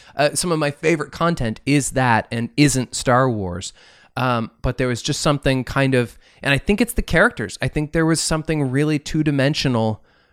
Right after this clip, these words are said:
about these characters. Cassian, maybe notwithstanding, but even then, I'm kinda reminded that in <laughs> Rogue One,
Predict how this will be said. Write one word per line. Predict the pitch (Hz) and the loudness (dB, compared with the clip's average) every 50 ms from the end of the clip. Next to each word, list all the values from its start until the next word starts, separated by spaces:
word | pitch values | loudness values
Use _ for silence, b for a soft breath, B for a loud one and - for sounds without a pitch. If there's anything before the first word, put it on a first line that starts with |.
| _ - | _ -6
about | 127 120 - 131 123 120 117 - _ - - | -2 2 4 4 4 4 0 -4 _ -10 -4
these | - 131 127 - | 0 0 0 0
characters. | - - 151 156 165 156 - - 107 101 - - - | 0 0 2 2 2 2 0 -2 -4 -4 -4 -6 -2
Cassian, | - - 180 196 214 - - 233 214 208 202 185 170 165 | 2 4 4 4 4 2 2 2 4 4 4 4 2 2
maybe | 165 156 165 175 202 208 | 4 4 4 4 4 4
notwithstanding, | 202 196 190 185 - 185 - - - 196 190 196 196 202 208 202 | 4 4 4 2 2 0 -2 -2 -2 -2 -2 0 0 -2 -4 -4
but | 170 - - - _ _ _ | -4 -6 -6 -6 _ _ _
even | - 247 277 277 277 262 262 | -4 -2 0 2 2 2 2
then, | 277 262 202 156 - - | 2 2 2 0 -2 -4
I'm | 131 139 | -8 -8
kinda | - - 180 220 | -2 -2 0 2
reminded | 240 220 202 196 185 185 180 175 165 151 - | 2 2 2 2 2 2 2 2 0 0 2
that | 151 147 | 2 2
in | 151 147 151 | 2 2 2
<laughs> | 147 156 | 2 2
Rogue | 151 - 175 - | 4 4 2 0
One, | 165 185 202 180 143 123 120 123 | 2 4 4 6 6 6 4 0